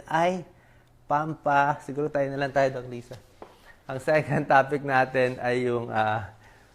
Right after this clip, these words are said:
pampaliit ng tiyan, <laughs> di ba? Pampaliit ng tiyan. Ang isang nakakaliit ng tiyan, yung, ah, dapat nakatayo lagi. So, sa mga may problema, lumalaki yung bilbil ninyo, eh, una-una, nakakaedad tayo.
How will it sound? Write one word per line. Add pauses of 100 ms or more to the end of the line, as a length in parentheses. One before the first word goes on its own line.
pampaliit
ng
tiyan, (100)
<laughs>
di
ba?
Pampaliit
ng
tiyan. (440)
Ang
isang
nakakaliit
ng
tiyan, (120)
yung,
ah,
dapat
nakatayo
lagi.
So, (320)
sa
mga (160)
may
problema,
lumalaki
yung
bilbil
ninyo, (1040)
eh,
una-una,
nakakaedad
tayo.